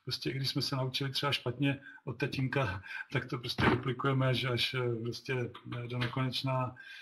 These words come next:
a v podstatě celý život. A, a když je potřeba to změnit, tak nám to dá, eh, tak musíme vyvinout velký úsilí, aby jsme, aby jsme ty, ty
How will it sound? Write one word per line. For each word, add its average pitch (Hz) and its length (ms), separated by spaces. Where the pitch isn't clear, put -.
a 117 220
v 113 280
podstatě 131 360
celý 127 280
život. 123 340
A, 131 100
a 123 160
když 120 280
je 131 80
potřeba 131 400
to 131 180
změnit, 120 360
tak 127 180
nám 117 140
to 120 100
dá, 123 240
eh, 117 160
tak 127 200
musíme 123 480
vyvinout 123 400
velký 123 280
úsilí, 131 420
aby 127 140
jsme, 127 300
aby 123 160
jsme 131 240
ty, 127 240
ty 123 360